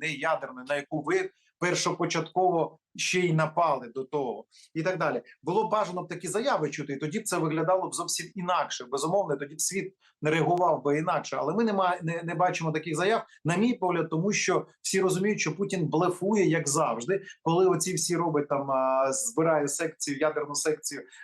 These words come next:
а, Радбезу свого і так далі, для того, щоб зробити всі ці, е, червоні заяви. Я зараз, е, певним сарказмом говорю. В-,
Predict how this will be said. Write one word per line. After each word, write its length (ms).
а, 300
Радбезу 480
свого 400
і 40
так 160
далі, 220
для 100
того, 160
щоб 160
зробити 340
всі 220
ці, 300
е, 120
червоні 500
заяви. 520
Я 140
зараз, 420
е, 120
певним 340
сарказмом 520
говорю. 380
В-, 100